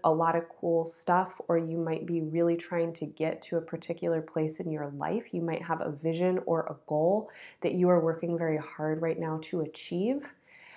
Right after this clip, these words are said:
but it feels like this is a lot of idea energy present for you. And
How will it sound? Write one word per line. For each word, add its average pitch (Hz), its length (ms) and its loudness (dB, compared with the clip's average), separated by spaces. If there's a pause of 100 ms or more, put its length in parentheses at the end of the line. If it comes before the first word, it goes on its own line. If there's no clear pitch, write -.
(180)
but 170 520 6
it 185 200 4
feels 202 480 8
like 180 220 4
this 175 160 2
is 185 140 0
a 175 60 4
lot 160 540 2
of 156 640 2 (600)
idea 175 560 8
energy 156 500 -4 (400)
present - 400 0
for - 80 -4
you. 156 320 -4 (800)
And 175 580 8